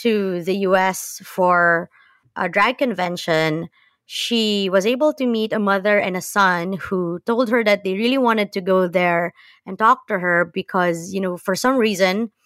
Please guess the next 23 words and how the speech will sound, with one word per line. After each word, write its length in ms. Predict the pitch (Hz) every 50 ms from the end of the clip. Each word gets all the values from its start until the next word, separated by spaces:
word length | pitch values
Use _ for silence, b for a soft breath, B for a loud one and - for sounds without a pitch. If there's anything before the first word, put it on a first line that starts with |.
| B B B B - _
the 280 | - 185 180 175 165 170
mother 300 | 185 190 185 180 180 185
and 120 | 180 175 170
the 60 | 170
son 540 | - - 190 180 175 175 175 170 165 170 b b b b b b b b b
were 320 | 247 208 175 185 180 175 -
estranged 720 | 190 - - - 185 202 214 202 175 170 - - - -
for, 260 | - - 196 185 196 -
for 160 | - 208 190
several 440 | - - 185 170 170 180 175 170 165
years. 460 | 175 190 208 214 233 240 247 233 -
And 180 | - 170 165 -
somehow 440 | 202 202 208 196 202 202 196 202
they 200 | 202 190 190 180
both 380 | 175 180 196 190 185 185 - -
watched 480 | 190 175 185 190 185 - - - - B B B B B B B _
Drag 200 | - 214 214 196
Race 260 | 196 214 202 196 -
Philippines 640 | - 214 208 202 196 - - 196 196 196 190 196 190 -
at 120 | 202 -
the 80 | - 165
same 320 | - - - 190 196 190
time 440 | - 170 165 170 175 185 220 254